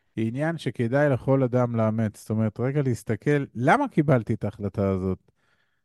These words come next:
אה, ופה באמת לעשות מה שנקרא, להסתכל לתוכנו פנימה. זה נכון, לדעתי, בכל הקשר, אבל כשאנחנו מדברים על כסף ועל השקעות, זה נכון פי כמה. פיתוח מודעות עצמית וכישורי חשיבה ביקורתית יכולים לתרום לקבלת החלטות מושכלות ויעילות יותר.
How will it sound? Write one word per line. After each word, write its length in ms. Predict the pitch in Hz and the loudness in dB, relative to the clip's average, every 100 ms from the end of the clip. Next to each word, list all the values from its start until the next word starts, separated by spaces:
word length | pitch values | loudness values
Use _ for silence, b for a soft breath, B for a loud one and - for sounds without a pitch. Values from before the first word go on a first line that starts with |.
| _ _ - | _ _ -6
אה, 280 | 104 101 101 95 | -2 0 0 -2
ופה 280 | 101 135 131 | 0 2 2
באמת 340 | 127 123 - | 2 0 -2
לעשות 400 | 117 - 113 - | -4 -4 -4 -2
מה 100 | 113 | -4
שנקרא, 540 | - 107 - 107 104 95 | -4 -6 -2 0 0 -2
להסתכל 420 | 101 - 113 - | -6 -4 -4 -2
לתוכנו 540 | 123 - 110 120 113 | -4 -2 -2 -2 -2
פנימה. 320 | - 110 98 95 | -2 -4 -2 -2
זה 120 | 107 | -4
נכון, 420 | 110 - 147 147 | -2 4 4 4
לדעתי, 340 | 117 117 - | 2 0 -2
בכל 340 | 120 110 147 147 | -4 0 2 2
הקשר, 400 | 123 - 143 147 - _ _ _ _ - | 0 -2 -2 -2 -8 _ _ _ _ -4
אבל 180 | 104 107 | -4 -2
כשאנחנו 220 | 117 107 | -4 -4
מדברים 420 | 110 107 131 151 | -4 0 2 2
על 100 | 117 - | 0 0
כסף 340 | 143 139 156 117 | -2 0 0 2
ועל 180 | 113 | 2
השקעות, 380 | 104 - 123 131 | 0 0 0 0
זה 100 | 117 | -2
נכון 320 | 107 - 120 101 | -6 -8 -10 -8
פי 100 | 104 - | -8 -2
כמה. 320 | 107 98 90 - _ _ _ _ _ | 0 0 -4 -8 _ _ _ _ _
פיתוח 440 | - 110 156 165 - | -4 0 4 4 4
מודעות 420 | 127 123 143 - | 2 4 2 2
עצמית 440 | 127 - 143 139 120 | -4 -4 -4 -4 -6
וכישורי 480 | 107 107 - 117 131 | -8 -6 -2 0 0
חשיבה 500 | 127 - 110 127 127 | -2 -2 0 0 0
ביקורתית 640 | 117 - 104 - 147 - | -2 -2 -4 0 -2 -2
יכולים 420 | 107 110 120 131 | -2 -2 0 -2
לתרום 460 | 113 - 123 147 131 | -4 -2 0 0 -4
לקבלת 500 | 107 104 104 123 - | -8 -6 -4 -4 -6
החלטות 480 | - 101 131 127 110 | -8 -6 -4 -4 -6
מושכלות 560 | 98 - 104 139 160 113 | -12 -6 -2 -2 -2 -4
ויעילות 380 | 101 92 85 | -2 -2 -6
יותר. 200 | - - | -10 -14